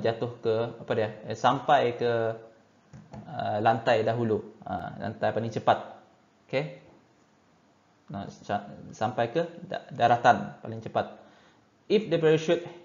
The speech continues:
had holes at the sides, what would you observe? Kalau ada lubang pada tepi dia,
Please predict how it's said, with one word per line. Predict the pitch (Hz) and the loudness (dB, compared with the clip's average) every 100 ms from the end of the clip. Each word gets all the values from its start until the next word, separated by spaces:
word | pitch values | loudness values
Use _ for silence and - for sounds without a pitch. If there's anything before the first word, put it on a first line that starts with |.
| - | -2
had | 143 - - | -2 -2 0
holes | 196 147 131 - 135 | 4 4 2 -2 0
at | 120 | 0
the | |
sides, | 113 - 135 110 - - - 139 | 0 2 2 2 -4 -14 -6 -2
what | 120 | 0
would | 127 117 117 | -2 -6 -4
you | |
observe? | 120 127 147 139 - - - _ _ - | -2 -2 2 2 2 -12 -20 _ _ -8
Kalau | - 104 113 | -4 -2 -2
ada | 120 135 143 | -2 -2 -2
lubang | 143 156 175 151 123 117 131 | -4 -4 2 2 2 -4 -8
pada | 123 113 | -4 -4
tepi | 110 - 135 127 | -4 -4 -4 -2
dia, | 131 131 | -4 -6